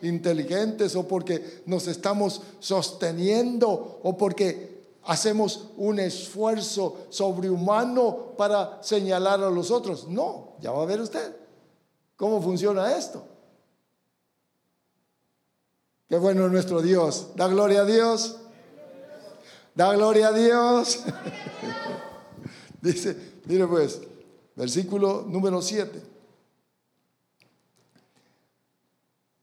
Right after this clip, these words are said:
Queridos hijos, estamos en la nueva versión internacional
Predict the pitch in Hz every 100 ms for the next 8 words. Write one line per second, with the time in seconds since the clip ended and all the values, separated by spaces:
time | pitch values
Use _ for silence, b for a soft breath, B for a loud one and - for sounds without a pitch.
0 | _ _ _ _ _ _ _ _ _ _
1 | - 233 277 320 294 311 320 220 156 139
2 | - - - _ _ - 180 196 190 190
3 | 165 156 180 185 170 160 143 - 170 160
4 | 147 156 143 139 139 143 143 123 -